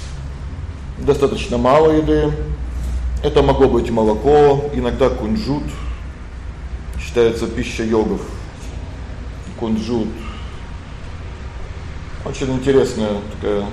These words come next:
специя, маленькие семена. Дает возможность избавляться от тонких проблем в сознании.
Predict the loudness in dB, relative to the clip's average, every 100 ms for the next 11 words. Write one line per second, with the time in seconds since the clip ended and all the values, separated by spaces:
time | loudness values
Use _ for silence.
0 | -8 -10 -12 -8 -6 -6 -4 -2 -2 -2
1 | -4 -6 -8 -6 -2 0 0 -2 -8 -10
2 | -10 -12 -12 -14 -14 0 6 6 8 6
3 | 6 4 2 0 2 4 8 6 6 4
4 | 2 2 4 4 4 -2 0 2 4 4
5 | 2 -4 -2 -2 -2